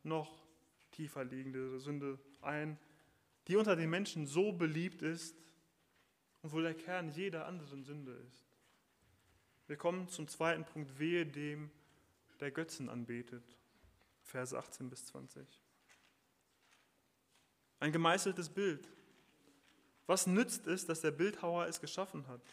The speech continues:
Was nützt ein gegossenes Bild und ein Lügenlehrer dazu?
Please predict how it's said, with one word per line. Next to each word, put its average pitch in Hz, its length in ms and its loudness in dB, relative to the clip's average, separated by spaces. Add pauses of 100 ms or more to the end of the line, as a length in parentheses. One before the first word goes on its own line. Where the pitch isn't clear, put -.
(920)
Was 156 180 4
nützt 214 340 2
ein 175 160 2
gegossenes 165 600 2
Bild 226 280 2
und 160 100 -2
ein 151 100 4
Lügenlehrer 180 540 2
dazu? 156 580 -4